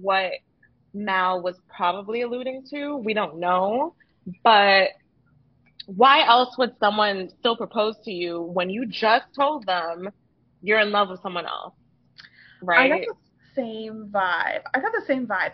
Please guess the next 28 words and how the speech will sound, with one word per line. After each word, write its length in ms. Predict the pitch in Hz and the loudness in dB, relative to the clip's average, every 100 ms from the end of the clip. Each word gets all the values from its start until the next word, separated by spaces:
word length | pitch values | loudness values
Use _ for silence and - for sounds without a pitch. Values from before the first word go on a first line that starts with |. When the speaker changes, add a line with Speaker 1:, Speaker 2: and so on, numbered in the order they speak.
| - | -2
Speaker 2:
And 120 | 320 | -2
polyamory 640 | - 440 494 480 466 392 - | -2 0 0 0 0 -2 -4
did 200 | 208 202 | -6 -6
kind 220 | 214 202 | -6 -6
of 80 | 208 | -8
come 240 | - 208 | -6 -2
up, 220 | 196 - - - - _ | -2 -4 -14 -20 -20 _
uh, 260 | 220 214 202 - | 2 2 2 -2
in 80 | |
the 120 | 208 208 | -10 -10
season. 460 | - 185 196 196 196 | -12 -10 -6 -6 -2
It 180 | - 226 | -2 0
was, 140 | 233 233 | -4 -4
like, 380 | 226 202 202 - - _ _ _ _ _ _ _ _ _ _ _ - - | -2 -2 -2 -8 -20 _ _ _ _ _ _ _ _ _ _ _ -8 2
I 100 | 233 | 2
think 220 | 240 247 | 2 -4
the 180 | 240 233 _ | -4 -8 _
first 460 | 233 233 240 - - | 2 2 0 -12 -4
episode, 960 | 208 208 233 - 285 285 302 311 330 359 - - - - _ | -2 -2 -6 -2 2 4 4 0 -6 -10 -16 -20 -20 -20 _
um, 500 | 254 240 226 208 202 - | 2 4 2 0 -2 -4
where 440 | 220 240 226 226 233 - | 0 4 4 2 -4 -2
someone 380 | 240 240 247 247 | 0 0 -2 -2
brought 320 | 233 214 - | 0 0 2
up, 240 | 214 214 226 | 2 0 4
"Well, 200 | 277 277 | 6 8
what 200 | 285 302 | 6 4
if 160 | 370 | 0
we 140 | 359 | -6